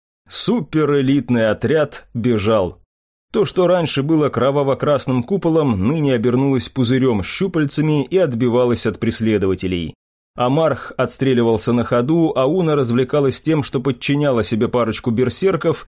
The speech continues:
и будто брёвна бросала их под ноги остальным последователям Берса. Хорн, подчинённый отблеску Рюгуса, Велла и Дункер на бегу не сражались.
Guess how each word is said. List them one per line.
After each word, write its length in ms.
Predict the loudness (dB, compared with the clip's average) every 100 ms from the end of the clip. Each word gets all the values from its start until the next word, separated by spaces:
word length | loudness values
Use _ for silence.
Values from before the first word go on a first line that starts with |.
| _
и 80 | -4
будто 340 | -2 -4 -2
брёвна 480 | -2 2 2 2 0
бросала 440 | 0 0 0 2 2
их 180 | 0
под 220 | -2 -2 0
ноги 200 | 2 2
остальным 540 | 0 0 0 2 0
последователям 800 | 0 0 0 0 0 0 0 2
Берса. 560 | 2 0 0 -4 -6 -12 _ _ _ _
Хорн, 460 | -4 2 2 2 0
подчинённый 640 | -4 -2 0 2 2 0
отблеску 560 | 0 0 2 0 0 0
Рюгуса, 680 | 0 0 0 2 0 -2 -2
Велла 400 | 0 2 2 0
и 180 | 0 0
Дункер 560 | 0 0 0 0 -2
на 200 | 0 0
бегу 500 | 0 0 2 0 0 0
не 180 | 0
сражались. 720 | 0 0 0 2 0 -2 -6